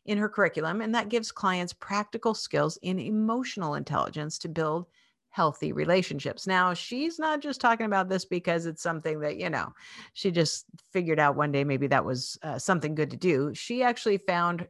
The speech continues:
this to be her life calling after her own personal trauma. So after many years of having it all, terrific husband, fulfilling career, beautiful home, uh, one day it kind of, uh, came crashing down around her. Her husband said,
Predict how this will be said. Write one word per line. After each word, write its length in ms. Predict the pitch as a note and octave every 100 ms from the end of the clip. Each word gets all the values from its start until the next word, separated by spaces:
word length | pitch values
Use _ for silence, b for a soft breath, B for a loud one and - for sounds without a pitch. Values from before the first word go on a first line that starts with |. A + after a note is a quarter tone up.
| _
this 260 | F3 D#3+ -
to 120 | -
be 160 | D#3+ C#3+
her 180 | D#3 E3
life 300 | - C3 -
calling 420 | D3+ C#3 B2+ -
after 340 | D#3 E3 - G3
her 220 | G#3+ -
own 160 | A3+ A3+
personal 380 | D#3+ - D3
trauma. 400 | B2 C#3+ B2+ G2+ - B B B B
So 420 | - B3+ B3 A#3 - -
after 300 | B3 C4 D#4+
many 400 | C#4 C4+ D4 D#4
years 340 | C#4 C4+ D4
of 240 | B3 G3+ F#3+ -
having 420 | - F#3 G3+ C#4
it 60 | C4
all, 320 | D3+ A3+ - _ _
terrific 360 | - F#3 E3+ -
husband, 500 | - C4 A3 A#3 A3
fulfilling 360 | F#3+ F#3+ E3 D3
career, 420 | F#3 G3+ A3 G#3
beautiful 320 | F#3 D#3 D#3+
home, 400 | E3+ A#3 A3+ A3+ B B B B C#4+
uh, 160 | F#4 G4
one 180 | G#4 F4+
day 380 | C#4 D#4 E4+
it 140 | D4+ -
kind 280 | C4+ C4+ B3+
of, 240 | A#3+ A3+
uh, 240 | A#3+ A#3 A#3 -
came 180 | - A#3
crashing 400 | G#3+ G#3 G3 G3
down 200 | D#3+ C#3+
around 280 | D3 C#3+ C3+
her. 160 | C#3+ - B B B -
Her 80 | B3
husband 420 | D4 D#4+ F4 F4+
said, 380 | E4 E4+ E4+